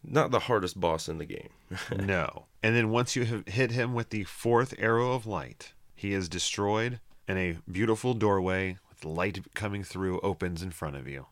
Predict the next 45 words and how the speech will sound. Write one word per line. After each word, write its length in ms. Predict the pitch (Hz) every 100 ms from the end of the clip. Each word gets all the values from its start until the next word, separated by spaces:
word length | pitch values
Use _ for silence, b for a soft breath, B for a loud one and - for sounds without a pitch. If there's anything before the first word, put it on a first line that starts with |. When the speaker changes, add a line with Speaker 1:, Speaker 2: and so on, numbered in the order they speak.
| _ -
Speaker 1:
Yeah, 220 | 107 110
you 180 | 92 101
head 220 | 117 82
through 280 | - 127 113
and 100 | 98
you're 100 | 101
in 60 |
a 40 | 92
kind 280 | - 104 85
of 300 | 78 80 - _
mystical 540 | - 90 95 - - 95
chamber 680 | - - 104 101 107 107 107
and 240 | 95 90
some, 400 | 80 - 90 87
you, 120 | 78
the 220 | 85 87 76 - _
polygonal 840 | - 98 104 101 107 113 110 113 101
Triforce 680 | - 104 117 - 113 117 -
float 500 | - 98 104 113 104
in 340 | 110 123 123
and 240 | 95 90 - b b
Speaker 2:
Looks 200 | 90 -
super 400 | - 113 110 120
awesome. 440 | 127 175 - 120 117 -
Speaker 1:
you 80 | 113
get 40 |
a 20 | 113
lot 100 | 135
of 60 |
story 380 | - - 113 95
text, 640 | - 98 101 - - - -
um, 380 | 90 87 87 85 85
where 180 | 90 87
it 100 | -
talks 260 | 92 87
about 400 | 87 90 90 90
wishes 520 | 82 85 - 90 82 85
and 280 | 85 82
the 100 | 85
powers 460 | 82 90 90 85 87
of 140 | 85
the 100 | 87
Triforce 760 | 85 - 85 82 78 82 87 -
and 240 | 82 82 80
such. 540 | - 82 80 - -